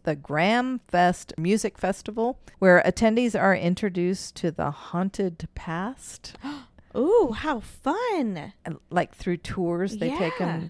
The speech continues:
Speaker 1: tours through the grounds and the house, and sometimes they actually
Speaker 2: Is
Speaker 1: have
Speaker 2: the house renovated? I'm sorry, did you say that?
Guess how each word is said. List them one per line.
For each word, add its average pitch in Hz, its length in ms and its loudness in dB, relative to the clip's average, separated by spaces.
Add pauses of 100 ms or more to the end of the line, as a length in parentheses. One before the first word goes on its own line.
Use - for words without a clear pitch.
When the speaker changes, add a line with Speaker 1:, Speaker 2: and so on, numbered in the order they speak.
Speaker 1:
tours 180 340 -6
through 170 160 -10
the 165 120 -12
grounds 175 600 -6
and - 180 -10
the - 40 -8
house, 175 640 0
and 156 120 -8
sometimes 170 420 -4
they 139 140 -4
actually - 400 -6
Speaker 2:
Is 311 140 2
Speaker 1:
have - 100 -2
Speaker 2:
the 294 80 0
house 277 480 -4
renovated? 254 640 -4
I'm 208 140 -8
sorry, 180 320 -10
did 196 180 -14
you 202 120 -12
say 208 200 -12
that? 233 240 -10